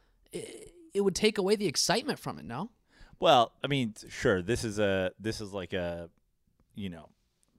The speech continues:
Speaker 2: there, there is, it is a bit of, like, um, a flawed question. Yes, I understand that. But, like, in some sort of theoretical world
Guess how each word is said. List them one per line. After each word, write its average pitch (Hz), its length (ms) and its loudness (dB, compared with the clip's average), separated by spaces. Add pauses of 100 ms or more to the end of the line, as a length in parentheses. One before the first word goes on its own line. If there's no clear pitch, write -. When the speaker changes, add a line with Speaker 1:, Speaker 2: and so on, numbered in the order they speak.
Speaker 2:
there, 104 280 -4
there 110 240 2
is, 110 240 0
it 113 180 0
is 120 160 2
a 107 80 2
bit 110 240 4
of, 98 180 2
like, 98 240 2
um, 90 420 0 (380)
a 95 80 -2
flawed 110 460 6
question. 143 640 2 (640)
Yes, - 480 -4 (100)
I 101 60 0
understand 107 380 0
that. 85 100 -10 (320)
But, 147 320 8 (580)
like, 120 360 0
in 147 180 -4
some 147 220 0
sort 151 280 2
of 117 100 0
theoretical 120 720 4
world 92 480 2